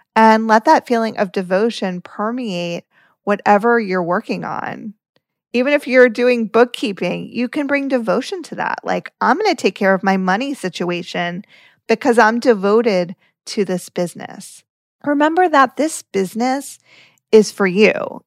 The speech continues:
You started this not because someone told you that you had to, right? But because you wanted to. And while this might sound strange, your business is not for your clients.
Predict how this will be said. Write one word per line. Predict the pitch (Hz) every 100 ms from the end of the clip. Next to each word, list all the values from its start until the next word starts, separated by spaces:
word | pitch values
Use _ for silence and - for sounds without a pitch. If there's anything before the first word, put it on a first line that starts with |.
| -
You | 247 320
started | - 247 240 240 214
this | 196 190 - -
not | 202 214 254
because | 302 - 294
someone | 247 214 208
told | 196 214 214 214
you | 202 185
that | 180 -
you | 190 185
had | 214 220 -
to, | - - - 196
right? | - 208 226 226 _ _ - _
But | 247
because | 226 247 294 247
you | 208 247 302
wanted | 233 - 175 151
to. | - - - -
And | 240 240
while | 254 254
this | 294 -
might | 294 480 -
sound | 415 370 294
strange, | - - - 185 185 185 262 370 381 - _ _ - _ _
your | 240 254 - -
business | 254 339 - 480 415 -
is | 240 226
not | 220 220 -
for | - 220 233
your | 214 190
clients. | - 208 262 - - 196 - - -